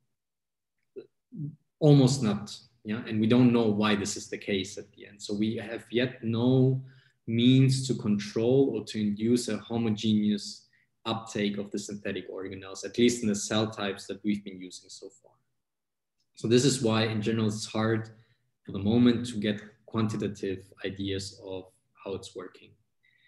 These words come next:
But I think, um, what we see in, in the, especially for the magnetosomes now, we can see it, uh, quite good because we have such a good,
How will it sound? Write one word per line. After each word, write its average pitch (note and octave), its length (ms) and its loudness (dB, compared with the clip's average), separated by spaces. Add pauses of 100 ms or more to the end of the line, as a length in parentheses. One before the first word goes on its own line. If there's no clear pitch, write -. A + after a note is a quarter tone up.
(240)
But A2 120 0
I A2 80 4
think, D3 520 4
um, A2 540 0
what A2 240 -6
we A2+ 100 0
see D3 580 4
in, G#2+ 380 0 (100)
in G#2 100 -6
the, G2+ 460 -4 (200)
especially A#2+ 400 0
for - 80 -4
the G#2+ 80 0
magnetosomes A#2 720 -2
now, A2 120 -6
we G2+ 120 -4
can G2+ 140 -16
see - 240 -4
it, - 300 -8
uh, F#2+ 160 -10 (120)
quite F#2+ 140 -10 (120)
good - 220 2 (380)
because G2+ 320 -6
we G2+ 80 -4
have G2 120 -6
such G2+ 280 -10
a - 20 -10
good, G2+ 220 -8